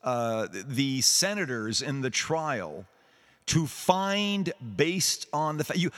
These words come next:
there is no ultimate legal basis for forcing people to fi-, to, to express a finding based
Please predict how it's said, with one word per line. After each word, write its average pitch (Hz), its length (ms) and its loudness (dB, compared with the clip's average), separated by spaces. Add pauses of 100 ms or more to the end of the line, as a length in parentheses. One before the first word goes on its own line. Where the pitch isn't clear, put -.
there 190 240 2
is 143 200 0
no 233 600 0 (560)
ultimate 185 680 2
legal 135 920 0 (200)
basis - 800 2 (720)
for 151 180 4
forcing 123 1000 0 (380)
people 107 560 0 (320)
to 147 120 4
fi-, 175 480 2 (100)
to, 147 180 2 (140)
to 160 180 4
express 175 520 0
a 196 60 -2
finding 135 720 -2 (340)
based 160 460 4